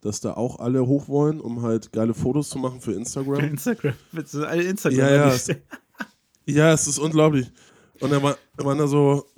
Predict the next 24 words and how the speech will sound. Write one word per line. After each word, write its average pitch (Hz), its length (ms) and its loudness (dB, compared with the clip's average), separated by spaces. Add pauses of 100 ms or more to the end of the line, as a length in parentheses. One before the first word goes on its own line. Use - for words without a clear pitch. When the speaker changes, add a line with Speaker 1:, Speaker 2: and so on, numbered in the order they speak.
(140)
Speaker 1:
haben 139 140 -2
diese 131 180 0
Russen, 170 640 -4
so 131 160 -6
vier 139 220 -2
Russen 151 340 -2
da 147 160 2
aus 131 120 -4
Moskau 135 380 -4
interviewt 143 440 -2
und, 123 340 -6
äh, 120 280 -2 (540)
ja, 120 380 2
wie 127 80 4
habt 120 100 -2
ihr 127 60 0
euch 110 80 -2
vorbereitet 135 640 2
so 131 180 -2
für 127 200 -6
den 127 340 -8
Gipfel, 127 580 -2 (540)
ähm, 120 460 -6
Aufstieg? 131 420 -4